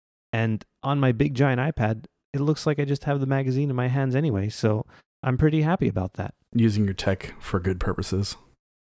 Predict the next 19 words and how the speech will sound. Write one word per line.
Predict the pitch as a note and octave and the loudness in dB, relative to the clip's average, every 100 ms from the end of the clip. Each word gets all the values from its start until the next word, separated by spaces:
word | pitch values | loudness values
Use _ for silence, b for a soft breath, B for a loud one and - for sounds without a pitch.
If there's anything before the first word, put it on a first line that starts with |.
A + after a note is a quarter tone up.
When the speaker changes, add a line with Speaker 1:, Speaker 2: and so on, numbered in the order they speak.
| _ _ _ _ | _ _ _ _
Speaker 1:
Yeah, | F3+ A3+ A#2+ | 0 2 4
I | B2 | 4
was, | A#2 A#2+ A2+ | 4 2 2
uh, | A2+ A2 A2 | 2 2 0
I | A2 | -2
looked | A2+ B2 - | 0 0 -2
through | - A#2+ A#2 A2+ | -6 2 4 4
the, | A2 G#2+ G#2+ | 4 4 4
um, | G#2+ G#2 G#2 G#2 A2 | 2 0 -2 -4 -2
a | |
couple | - A#2 G#2+ | 0 2 2
of | |
old | A2 A2 G#2+ | 4 2 2
D | |
G | G#2 A2 | -2 0
Ms | A2+ A2 | -2 -4
today | A2 A2 A2+ | -2 0 2
at | A2+ | 0
lunchtime, | B2 B2+ - G2+ F#2+ | 0 -2 -2 -2 -4